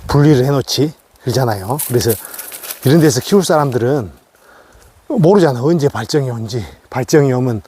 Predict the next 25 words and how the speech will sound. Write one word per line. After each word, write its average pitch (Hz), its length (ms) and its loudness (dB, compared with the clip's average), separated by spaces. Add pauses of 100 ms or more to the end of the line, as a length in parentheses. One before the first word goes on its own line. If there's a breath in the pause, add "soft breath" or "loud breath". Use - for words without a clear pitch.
(140)
며칠간을 143 520 2
가다놔야 131 420 -2
되는지. 113 480 -8 (960 soft breath)
아, 135 80 -2
뭐 139 160 4
이제 143 180 4
뭐 135 180 2 (480)
견장 160 300 2
같은 156 220 0
것도 143 200 0
안 131 120 -4
구해놨으면 139 580 0
줄로만 151 440 2
해놨으면 135 400 0
이건 120 140 -2
이제 117 120 -2
낭패고요. 127 680 0 (1200 soft breath)
몇 151 260 4
번을 196 200 4
얘기한 175 260 6
건데 156 460 -2 (880 loud breath)
그래서 175 220 4
이제, 156 220 6 (880)
어, 147 260 2
이제 139 140 2